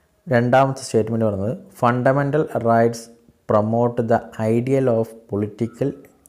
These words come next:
democracy. ഓപ്ഷൻ സി ആയിട്ട് കൊടുത്തിട്ടുള്ളത് the six rights guaranteed by the article nineteen can be suspended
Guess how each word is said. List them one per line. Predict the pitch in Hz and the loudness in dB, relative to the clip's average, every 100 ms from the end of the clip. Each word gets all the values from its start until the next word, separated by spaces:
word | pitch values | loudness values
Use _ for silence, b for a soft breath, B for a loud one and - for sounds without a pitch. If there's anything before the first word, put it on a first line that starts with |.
| b b b b 104 | b b b b 0
democracy. | 104 104 104 - 98 - 147 165 b b b b b 139 | 0 2 -2 -2 -4 -2 -4 -6 b b b b b 0
ഓപ്ഷൻ | 131 - 156 - - - | 0 0 -2 -4 -14 -12
സി | - 135 147 | -4 2 4
ആയിട്ട് | 139 139 135 | 4 2 2
കൊടുത്തിട്ടുള്ളത് | 123 113 113 107 101 110 - 120 123 | 0 0 -2 0 0 0 -2 -2 0
the | 123 - | 0 0
six | 151 156 - 123 117 | -4 -4 -6 -2 4
rights | 113 117 120 - - 110 | 4 4 0 -12 -8 0
guaranteed | 110 117 123 123 131 131 | 2 2 0 0 2 2
by | 117 110 110 | 2 2 2
the | - 110 | -2 -2
article | 110 - 113 - 123 110 | -2 0 -4 -2 -4 -2
nineteen | 101 104 107 117 120 120 - | -4 -4 -4 -2 -4 -6 -4
can | 107 110 113 120 | -2 -2 -2 -2
be | 127 135 B B B - | -4 -4 B B B -4
suspended | 127 120 - 143 147 143 147 | 0 0 -2 -2 -2 0 0